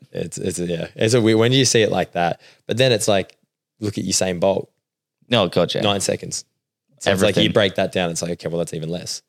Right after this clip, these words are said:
Speaker 2: Yeah.
Speaker 1: It's, yeah.
Speaker 2: Like, way less.
Speaker 1: Way, yeah, way,
Speaker 2: <laughs>
Speaker 1: yeah. It's, it's like, li-, again, lifetime of work into nine seconds
Speaker 2: Yeah.
Speaker 1: is pretty ridiculous.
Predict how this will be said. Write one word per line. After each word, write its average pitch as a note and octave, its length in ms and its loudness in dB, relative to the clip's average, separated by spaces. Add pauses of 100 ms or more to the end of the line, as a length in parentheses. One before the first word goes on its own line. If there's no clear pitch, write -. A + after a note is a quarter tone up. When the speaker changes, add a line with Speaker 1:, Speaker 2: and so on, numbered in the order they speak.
Speaker 2:
Yeah. F#2+ 160 0 (460)
Speaker 1:
It's, - 280 -12
yeah. - 300 -8 (140)
Speaker 2:
Like, - 140 -4
way E2+ 320 2
less. - 500 -4
Speaker 1:
Way, F#2 240 0
yeah, F2+ 300 2
way, G2 200 2
Speaker 2:
<laughs> - 60 0
Speaker 1:
yeah. G2 160 2
It's, - 220 -4
it's G2 160 -4
like, F#2 140 -2
li-, F#2 500 0
again, F#2+ 240 0
lifetime F2+ 420 -2
of E2+ 80 -2
work E2+ 380 -8
into F2 200 -8
nine E2+ 220 -6
seconds E2+ 440 -10 (140)
Speaker 2:
Yeah. - 220 -2 (140)
Speaker 1:
is E2 120 -8
pretty D#2+ 200 -8
ridiculous. D#2+ 500 -10